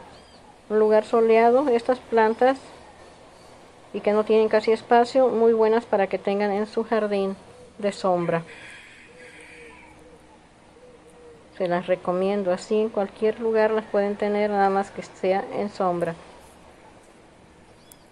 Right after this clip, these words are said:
Pues los invito a suscribirse a mis dos canales, por favor,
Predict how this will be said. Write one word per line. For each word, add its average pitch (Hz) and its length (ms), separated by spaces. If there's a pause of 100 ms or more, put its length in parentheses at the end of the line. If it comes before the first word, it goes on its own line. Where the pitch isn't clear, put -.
(2500)
Pues 208 160
los 214 200
invito 247 280
a 262 60
suscribirse 262 920 (1300)
a 190 60
mis 190 180
dos 196 180
canales, 240 560
por 226 180
favor, 240 580